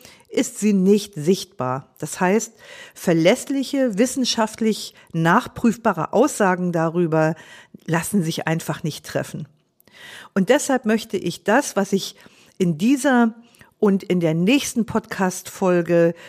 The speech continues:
über dieses Thema sage, sage, auch nicht als verbriefte Tatsachen verstanden wissen, sondern ich möchte hier einfach meine Gedanken und meine Erfahrungen zu diesem Thema mit dir teilen.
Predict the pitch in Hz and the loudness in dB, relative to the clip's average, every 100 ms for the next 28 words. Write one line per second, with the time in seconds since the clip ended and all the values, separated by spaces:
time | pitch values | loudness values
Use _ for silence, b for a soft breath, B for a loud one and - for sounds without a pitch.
0 | B 208 190 180 170 175 - 202 180 170 | B 0 2 2 0 -4 -2 -2 0 0
1 | 147 156 170 226 233 226 - 185 180 202 | 0 0 2 2 0 -2 -4 0 0 0
2 | 214 - 190 202 247 - - 190 190 - | -2 -4 -2 -2 -4 -4 -2 0 -2 -6
3 | - B - 208 165 156 202 262 - 202 | -14 B -2 0 0 2 2 2 0 -4
4 | - - 175 170 202 254 254 247 254 - | -4 -4 0 0 2 -2 0 -2 -4 -4
5 | 226 220 220 208 214 - 214 B B B | -2 -2 -2 -2 -2 0 -4 B B B
6 | B B 262 277 269 247 - 226 226 - | B B -2 0 0 -2 0 2 2 2
7 | 214 214 B - 202 196 175 220 - 190 | 2 2 B -6 -2 0 0 -2 -2 -2
8 | 175 175 226 226 196 - 170 233 226 175 | 0 2 2 2 0 2 2 2 0 -2
9 | 175 175 180 160 - - 190 208 202 190 | 0 0 0 -4 -2 2 2 2 0 0
10 | - 170 170 165 170 - 180 170 165 190 | -4 -6 -6 -4 -6 -4 -2 0 2 0
11 | - 185 180 175 - 156 143 139 | 2 0 0 -2 -2 -2 -2 -6